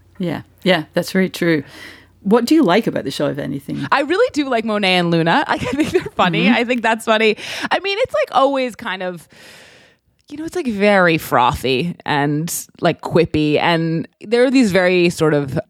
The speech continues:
Speaker 2: I mean, I don't know if they're famous because, again, I don't know how large Gossip Girl's audience was, but I worked at New York Magazine's Vulture when, um, Gossip Girl was running, and there are these very awesome and excellent, and definitely in the world of Gossip Girl, famous recaps that were done by, um, Jessica Pressler and Chris Rouser, who,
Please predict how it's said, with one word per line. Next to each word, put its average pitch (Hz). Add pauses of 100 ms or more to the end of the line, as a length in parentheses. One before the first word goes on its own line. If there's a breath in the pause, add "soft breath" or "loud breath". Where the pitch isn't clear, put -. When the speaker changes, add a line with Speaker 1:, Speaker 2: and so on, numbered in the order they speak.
(160)
Speaker 2:
I 165
mean, 147
I 139
don't 143
know 139
if 143
they're 143
famous 135
because, 135
again, 131
I 131
don't -
know 147
how 143
large 127
Gossip 139
Girl's 147
audience 156
was, 165
but 185
I 196
worked 220
at 160
New 165
York 165
Magazine's 151
Vulture 139
when, 123
um, 82 (100)
Gossip 127
Girl 127
was 156
running, 160
and 143
there 156
are 170
these 156
very 160 (240)
awesome 160
and 156
excellent, 139
and 143
definitely 160
in 147
the 147
world 131
of 131
Gossip 143
Girl, 139
famous 143
recaps 143
that 117
were 139
done 127
by, 95 (380 loud breath)
um, 147
Jessica 139
Pressler 131
and 127
Chris 120
Rouser, 120
who, 139